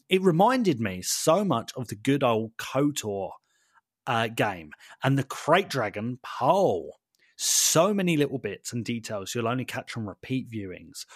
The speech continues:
What are your thoughts on little Star Wars nuggets like these? Uh, I think it's fantastic. I think we've got people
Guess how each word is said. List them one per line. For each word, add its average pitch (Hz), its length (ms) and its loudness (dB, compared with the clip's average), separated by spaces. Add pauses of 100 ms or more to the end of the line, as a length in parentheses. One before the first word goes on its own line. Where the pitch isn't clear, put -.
(120)
What 165 180 6
are 202 60 2
your 156 160 2
thoughts 117 420 -2
on 131 180 2
little 127 420 -2
Star 120 380 2
Wars 113 360 0
nuggets 123 1080 0 (240)
like 117 360 2
these? 98 540 -4 (320)
Uh, 151 300 4
I 156 120 6
think - 420 0
it's - 600 0 (400)
fantastic. - 760 -2 (100)
I 143 80 4
think 151 280 2
we've 135 140 4
got 135 200 2
people 135 400 2